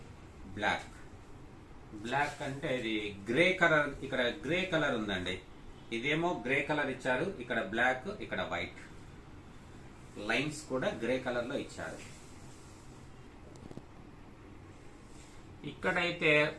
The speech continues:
చిన్న మరకగా కనిపిస్తుందండి. డ్యామేజ్ కాదు, డిఫెక్ట్ కాదు. ఇలా కనిపించింది అయితే నేను చెప్పేస్తాను. వైట్ కదా, వైట్ మీద ఇంకా ఏదంటేనా కొంచెం మరకగా అనిపిస్తుంది. ఇంకా కలర్ కాంబినేషన్ అంటారా, సూపర్ అండి. వైట్,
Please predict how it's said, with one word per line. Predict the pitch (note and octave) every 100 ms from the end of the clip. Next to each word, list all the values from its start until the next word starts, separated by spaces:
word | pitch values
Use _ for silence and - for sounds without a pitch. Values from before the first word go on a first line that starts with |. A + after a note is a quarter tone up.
| - -
చిన్న | C#3+ D#3+ D#3+ B2
మరకగా | B2+ C3+ E3 E3 D#3+
కనిపిస్తుందండి. | C3 A#2 A#2 - G#2+ G2 F2 E2 D#2 - - G#2
డ్యామేజ్ | G#2+ A#2+ A#2+ -
కాదు, | A2+ A2 G2
డిఫెక్ట్ | G#2 A#2+ A2 A#2+ -
కాదు. | G#2+ G#2 F#3+ - -
ఇలా | G#2+ A2+
కనిపించింది | B2 D3+ D#3+ D#3 D3 C3+
అయితే | B2+ B2 D3+
నేను | C3 A2+
చెప్పేస్తాను. | G#2+ - B2 - A2+ D#3+ A2+
వైట్ | A#2 D3 D3
కదా, | A#2+ D3+ A#2+
వైట్ | B2 D#3 D3+
మీద | C3+ B2+ A3+ - C3+
ఇంకా | C3 B2+ C3
ఏదంటేనా | D3 C#3+ C3+ C#3 F3 -
కొంచెం | D3+ D3 C#3
మరకగా | A#2+ B2 C3 C3
అనిపిస్తుంది. | A2+ A#2 - A2+ A2 G3 - - - - - - - - - - - - D3
ఇంకా | D3 C3+
కలర్ | B2 C3+ E3
కాంబినేషన్ | D#3 C#3+ C3 C3 B2+
అంటారా, | A#2 A2+ G#2 F#2+ -
సూపర్ | A2+ A2+ G2
అండి. | E2+ D#2+ - - - - - - - - - - - - - - - F#2+
వైట్, | G2+ A2 -